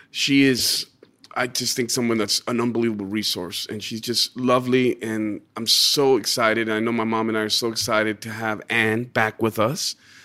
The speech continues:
Thank you so much, Ann. And today we're gonna be covering a subject that is near and dear to my mom and all three of us, uh, which is the idea of lard and other cooking fats. Uh, I think we should rename this,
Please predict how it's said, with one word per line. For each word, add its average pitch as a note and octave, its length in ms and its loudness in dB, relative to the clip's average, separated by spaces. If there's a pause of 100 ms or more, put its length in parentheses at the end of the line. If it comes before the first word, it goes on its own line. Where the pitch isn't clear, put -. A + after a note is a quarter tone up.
(140)
Thank - 260 -4
you A#2+ 60 -2
so A#2 180 0
much, A2+ 240 0
Ann. A#2 260 2
And A2+ 240 0
today C3+ 240 4
we're E3 140 0
gonna D3+ 160 2
be B2+ 100 0
covering B2 420 2
a G#2+ 40 2
subject A2+ 520 2 (420)
that B2 140 4
is A#2+ 120 -4
near D3+ 260 2
and B2 140 0
dear A#2+ 180 0
to A#2 340 0
my G#2 140 2
mom A#2+ 460 6
and G#2+ 100 2
all A2+ 200 4 (100)
three C3+ 180 6
of G2 100 6
us, A2+ 220 2
uh, G#2+ 140 2 (400)
which A#2+ 280 2
is A#2 400 4
the B2+ 120 2
idea A#2+ 340 4
of A2+ 80 -2
lard B2+ 420 6
and A#2 200 0
other G#2+ 160 0
cooking G#2+ 340 -4
fats. - 500 -4 (340)
Uh, G#2+ 240 -2
I - 80 0
think C#3+ 200 0
we D3 60 6
should B2+ 220 2
rename C#3 560 4
this, B2+ 420 2